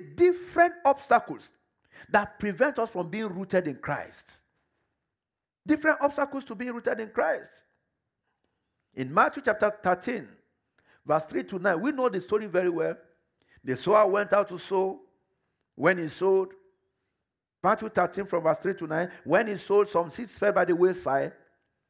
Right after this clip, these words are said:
Fowls came and devoured them. Some fell upon stony grounds. They had no much earth. They sprung up. They had no deepness of earth. Verse six. When the sun was up, they were scorched.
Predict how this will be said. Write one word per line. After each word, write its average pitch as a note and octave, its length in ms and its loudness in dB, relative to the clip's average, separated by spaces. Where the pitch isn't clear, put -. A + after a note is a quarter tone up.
Fowls G3+ 420 0
came F#3 200 -2
and D#3 120 -2
devoured D3+ 320 0
them. D3 300 -4
Some D#4 300 0
fell C4 280 2
upon G#3 280 -4
stony B3+ 440 -2
grounds. D#3 800 0
They D3+ 100 2
had C#4+ 240 4
no C#4 120 0
much - 180 -10
earth. A#3 220 2
They F#3 160 4
sprung A#3 480 -2
up. A3 160 0
They B2+ 100 -10
had D#3 300 -2
no E4+ 100 -6
deepness B3+ 380 -6
of A#3+ 220 -4
earth. A3+ 300 0
Verse D3+ 240 0
six. - 400 -18
When E3+ 180 0
the F3+ 60 2
sun F#3+ 200 -4
was F3 160 -2
up, F3+ 180 -6
they G#3+ 80 2
were B3 160 2
scorched. - 600 -6